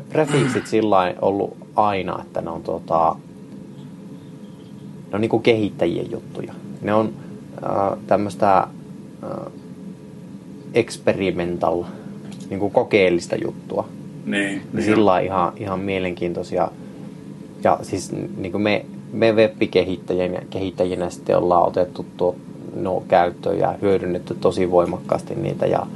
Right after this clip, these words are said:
Speaker 1: sillain tota, nyt kun ajattelee sitä, että mitä, mitä niinku kaikkea niinku border radiusia ja näitä. Border radiushan on nyt sillä lailla, että sitä, siihenhän ei enää niinkö,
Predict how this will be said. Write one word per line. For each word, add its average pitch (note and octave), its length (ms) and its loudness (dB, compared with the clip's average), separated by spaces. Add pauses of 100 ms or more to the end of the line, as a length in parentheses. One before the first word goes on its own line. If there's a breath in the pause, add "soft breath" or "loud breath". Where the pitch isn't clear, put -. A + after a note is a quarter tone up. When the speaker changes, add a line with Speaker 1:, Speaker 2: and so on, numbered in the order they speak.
(1400 loud breath)
Speaker 1:
sillain F2+ 460 0
tota, E2 520 2 (960)
nyt G2 140 -2
kun G2+ 200 6
ajattelee G2 440 4
sitä, F#2 200 2
että F2+ 180 -2
mitä, F#2 320 2 (140)
mitä G2+ 240 -2
niinku F#2 180 -4
kaikkea F#2 340 -2
niinku F#2 160 -4
border F#2 460 4
radiusia F#2 560 0
ja F2 80 0
näitä. F2 260 -4
Border G#2 400 4
radiushan F#2+ 520 2
on F#2+ 140 -2
nyt F#2 120 -6
sillä F#2+ 240 0
lailla, F2+ 100 6
että - 120 -2
sitä, F2+ 260 -2
siihenhän F#2 540 0
ei F#2 160 0
enää F2+ 220 -4
niinkö, F2 340 -2